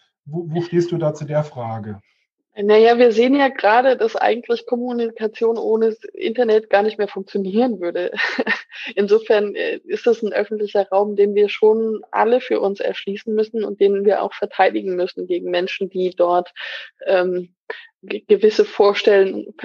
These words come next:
Speaker 2: Vorstellungen haben, äh, wie, wie Kommunikation aussehen und wen sie alles ausschließen sollte. Insofern, äh, glaube ich, ist es wichtig, ähm, sich das anzuschauen. Und es, man muss auch immer wieder sagen, das Internet auch,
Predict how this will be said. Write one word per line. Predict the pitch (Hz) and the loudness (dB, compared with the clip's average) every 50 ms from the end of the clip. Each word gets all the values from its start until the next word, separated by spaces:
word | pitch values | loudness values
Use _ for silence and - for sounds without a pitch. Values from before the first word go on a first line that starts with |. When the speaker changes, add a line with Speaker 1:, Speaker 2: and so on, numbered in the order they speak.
| 208 - - | -8 -6 -8
Speaker 2:
Vorstellungen | - - - - 202 202 202 - - 190 190 185 185 185 190 185 | -14 -12 -6 -4 -4 -2 -2 -2 -2 0 0 0 0 -2 -4 -2
haben, | 185 185 190 185 196 190 185 185 185 | 0 2 2 2 2 0 -2 -2 -2
äh, | 190 - 196 190 190 | -2 -2 -4 -4 -4
wie, | 185 190 185 - - 190 _ - | -6 -6 -6 -6 -6 -8 _ -18
wie | 185 175 185 - | -18 -18 -12 -6
Kommunikation | - 196 190 190 190 185 185 185 - 180 180 - - 190 185 185 185 180 185 180 - - - | -4 -2 0 0 0 -2 -4 -2 -4 -4 -4 -2 0 0 2 2 2 0 -2 -4 -6 -8 -4
aussehen | - 190 196 220 220 - 208 196 190 185 190 | 0 2 2 2 2 0 0 0 0 0 -2
und | - 190 190 _ | -6 -8 -8 _
wen | - 185 185 190 | 0 0 0 0
sie | 185 180 - | 0 -2 -2
alles | - 175 175 180 - | 0 0 -2 -2 -2
ausschließen | - - 180 202 202 - - - 175 - - - 180 | 0 0 0 0 0 -6 -12 -12 -12 -12 -12 -12 -8
sollte. | - - - - - - - | -6 -4 -4 -4 -4 -6 -8
Insofern, | - 98 190 185 - - 180 175 175 180 - - - - - - - - - - _ _ _ _ _ _ _ | -8 -6 -8 -8 -6 -6 -6 -6 -6 -8 -10 -12 -14 -14 -14 -14 -14 -18 -20 -20 _ _ _ _ _ _ _
äh, | - 50 50 - _ - 214 | -20 -20 -20 -20 _ -8 0
glaube | - 196 196 233 254 240 | 4 4 6 6 4 2
ich, | 233 226 | 2 0
ist | 214 196 196 | -2 -4 -4
es | 196 190 - | -4 -8 -4
wichtig, | 180 185 208 202 - - 185 180 - - - | -2 -2 -2 -2 -4 -8 -8 -8 -8 -6 -4
ähm, | - 180 175 180 180 | -4 -4 -4 -6 -8
sich | 180 - | -10 -8
das | - 185 185 190 | -6 -6 -4 -4
anzuschauen. | - - 185 - 196 196 - 185 180 180 185 | -4 -4 -4 -6 -6 0 2 2 4 4 0
Und | 185 185 | -2 -6
es, | - - - - _ _ - | -8 -16 -20 -20 _ _ -8
man | 208 202 202 202 | -2 0 0 2
muss | 214 254 262 262 | 2 0 0 0
auch | 240 220 - - | -2 -4 -4 -6
immer | 220 220 220 220 | -2 0 0 0
wieder | 214 208 214 202 | 0 -2 -2 0
sagen, | 196 190 190 196 196 | 4 4 4 4 2
das | 196 196 - | -2 -2 -2
Internet | 208 196 - 220 208 196 190 190 | -4 -2 0 0 0 0 0 -2
auch, | - 180 | -4 -8